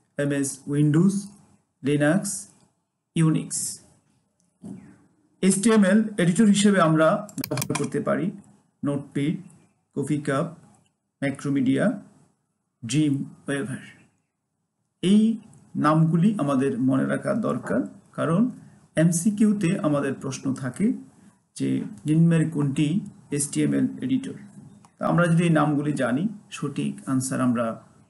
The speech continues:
করতে পারব। Web page তৈরির প্রয়োজনীয়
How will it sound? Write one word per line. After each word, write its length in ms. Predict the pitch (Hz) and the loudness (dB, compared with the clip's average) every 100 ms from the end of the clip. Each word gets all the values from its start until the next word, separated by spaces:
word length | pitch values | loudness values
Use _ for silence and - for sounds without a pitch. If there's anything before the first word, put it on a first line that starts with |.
| _ _ | _ _
করতে 220 | 220 208 165 | 0 0 0
পারব। 220 | - - - _ _ _ _ - _ _ _ _ _ _ _ - - - - - _ _ _ - - - - - _ _ _ _ _ - - _ _ - | -4 -10 -20 _ _ _ _ -20 _ _ _ _ _ _ _ -12 -12 -12 -20 -20 _ _ _ -20 -20 -20 -20 -20 _ _ _ _ _ -20 -20 _ _ 2
Web 240 | 185 214 240 | 4 4 4
page 320 | 233 214 - | 4 4 2
তৈরির 380 | 180 170 202 196 | 2 4 2 2
প্রয়োজনীয় 420 | 156 156 156 | 2 4 4